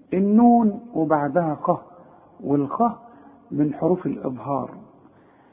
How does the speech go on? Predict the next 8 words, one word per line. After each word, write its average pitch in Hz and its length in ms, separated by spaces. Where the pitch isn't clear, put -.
من 170 380
إيه؟ 131 400
خلاق. 147 1040
شوف 139 220
الخ 123 300
مفخمة 165 680
قوي، 233 220
والقاف 135 520